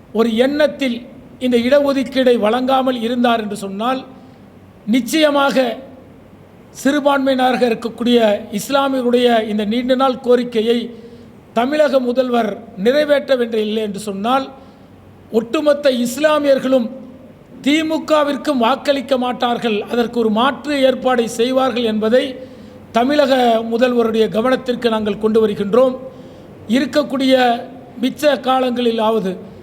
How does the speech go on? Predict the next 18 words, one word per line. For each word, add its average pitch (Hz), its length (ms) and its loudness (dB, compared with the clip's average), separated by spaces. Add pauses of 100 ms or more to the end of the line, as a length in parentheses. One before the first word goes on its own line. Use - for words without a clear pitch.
(280)
உடனடியாக 285 1040 2 (720)
எங்களுக்கான 247 680 0
மூன்று 269 320 -2
புள்ளி 254 220 0
ஐந்து 233 260 0
சதவீத 220 400 0
இடஒதுக்கீடை 226 800 0 (560)
தமிழக 254 480 2
முதல்வர் 240 440 2
உயர்த்தி 262 520 2
வழங்கினார் 220 500 0
என்று 190 160 -6
சொன்னால், 226 500 -2 (640)
அதற்கு 247 420 0
நன்றி 269 380 0
கடன் 262 360 0
பட்டவர்களாக 233 840 0 (600)
ஒட்டுமொத்த 285 840 0